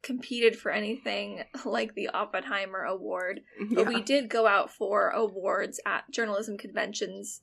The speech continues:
Speaker 1: you know, in our state, in our region, and though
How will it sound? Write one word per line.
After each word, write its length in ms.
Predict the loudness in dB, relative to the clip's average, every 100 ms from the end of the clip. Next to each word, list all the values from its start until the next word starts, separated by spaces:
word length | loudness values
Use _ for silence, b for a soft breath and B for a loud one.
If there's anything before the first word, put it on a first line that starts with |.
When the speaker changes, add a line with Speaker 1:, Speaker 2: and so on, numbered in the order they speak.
| -4
Speaker 1:
you 140 | -2
know, 100 | 0
in 160 | -2 -2
our 100 | -4
state, 480 | -4 2 2 2 -4
in 100 | -4
our 220 | -4 -4
region, 640 | -2 -2 0 -2 -2 -6 -12 b b b b 2
and 540 | 6 6 4 -2 -10 -12 _ _ _
though 540 | 0 4 6 8 6